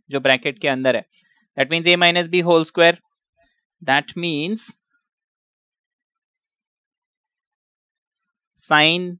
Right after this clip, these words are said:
x minus two whole square।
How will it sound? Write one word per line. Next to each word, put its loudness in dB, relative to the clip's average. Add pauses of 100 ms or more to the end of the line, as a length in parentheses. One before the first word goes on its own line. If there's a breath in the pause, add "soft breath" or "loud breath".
(280)
x -2 (220)
minus 0 (180)
two 0 (4000)
whole 0
square। 0